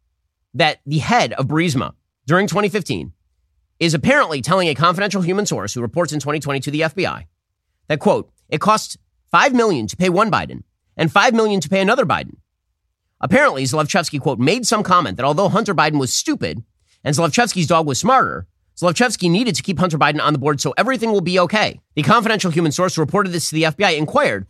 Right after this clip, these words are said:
whether Hunter Biden or Joe Biden told Zlochevsky he should retain Hunter Biden. And Zlochevsky replied, "They both did. They both did."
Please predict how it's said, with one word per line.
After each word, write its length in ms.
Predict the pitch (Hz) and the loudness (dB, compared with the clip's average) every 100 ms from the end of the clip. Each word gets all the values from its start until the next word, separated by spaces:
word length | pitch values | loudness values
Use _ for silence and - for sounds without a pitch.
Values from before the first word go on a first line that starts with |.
| _ - | _ -2
whether 260 | 202 240 | 2 2
Hunter 280 | 175 180 170 | 2 2 2
Biden 280 | 143 131 156 | 2 2 2
or 180 | 233 262 | 2 2
Joe 140 | 185 | 0
Biden 220 | 135 131 | 0 -2
told 260 | 131 214 247 | 0 0 0
Zlochevsky 640 | 151 131 143 113 - 104 - - | 0 -2 -4 -6 -6 -8 -10 -6
he 60 | 160 | -2
should 200 | - 208 | 0 0
retain 300 | 170 180 180 | 0 2 2
Hunter 200 | 156 143 | 2 2
Biden. 300 | 151 85 - _ _ _ - | 0 0 -10 _ _ _ -4
And 100 | 151 | 0
Zlochevsky 400 | 170 151 233 - | 0 0 -2 -2
replied, 400 | 156 147 143 120 _ | -2 0 -2 -2 _
"They 160 | 117 190 | 0 4
both 300 | 202 240 233 | 4 2 -2
did. 220 | 87 - _ _ _ _ _ _ _ _ _ - | -10 -12 _ _ _ _ _ _ _ _ _ -2
They 100 | 175 | 2
both 240 | 226 220 | 2 0
did." 220 | - 69 | -4 -12